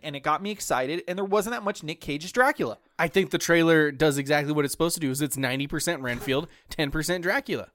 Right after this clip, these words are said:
Speaker 2: which this movie is. Dracula's there, but I think in your mind, you were going in expecting to see ninety
Speaker 1: I
Speaker 2: minutes
Speaker 1: was.
Speaker 2: of Nick Cage, and
Speaker 1: I was.
Speaker 2: that's just not what they sold it as, and I,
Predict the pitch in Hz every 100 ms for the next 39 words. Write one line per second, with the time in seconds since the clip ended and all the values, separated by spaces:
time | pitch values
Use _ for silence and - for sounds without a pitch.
0 | - 147 196 196 277 349 123 110 - -
1 | _ _ _ _ 156 170 208 196 143 123
2 | 185 254 160 165 185 226 170 175 202 180
3 | 208 240 165 180 165 165 151 147 143 -
4 | 147 139 131 - 143 127 - _ _ 160
5 | 160 151 151 147 160 170 147 143 135 185
6 | 294 214 143 131 120 - 139 190 - -
7 | _ 117 120 - 139 - 143 135 147 135
8 | 135 - 127 127 143 185 311 151 139 139